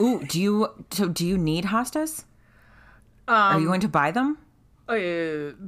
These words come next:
Speaker 2: you have hosta that you wanna split?
Speaker 1: I have fucking prehistoric hosta. I, s-, don't buy any hosta. I have got you fucking covered. I have so much fucking hosta. Please do
Speaker 2: Okay.
Speaker 1: not buy any.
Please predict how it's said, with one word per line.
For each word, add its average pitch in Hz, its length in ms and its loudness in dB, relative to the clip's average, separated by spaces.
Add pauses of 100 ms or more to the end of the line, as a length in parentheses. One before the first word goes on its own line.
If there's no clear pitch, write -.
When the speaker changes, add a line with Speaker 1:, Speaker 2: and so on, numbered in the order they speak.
(760)
Speaker 2:
you 196 100 -4
have 170 180 -2
hosta 175 360 -4
that 180 100 -6
you 170 80 -6
wanna 160 140 -8
split? 185 360 -6 (460)
Speaker 1:
I 285 80 2
have 349 160 -2
fucking 262 440 0
prehistoric 233 920 0
hosta. - 520 0
I, 135 80 0 (220)
s-, - 160 -8
don't 196 340 0
buy 170 160 2
any 156 280 -2
hosta. 139 420 0
I 160 240 0 (120)
have 143 200 -4 (140)
got 175 220 0
you 202 120 0
fucking 220 380 0
covered. 185 500 0
I 143 80 2
have 131 120 -2
so - 260 0
much 170 200 -2
fucking 139 280 -2
hosta. - 380 -4
Please 196 240 -2
do 185 80 -2
Speaker 2:
Okay. 165 80 0
Speaker 1:
not 131 100 0
buy 127 120 -2
any. 104 260 -10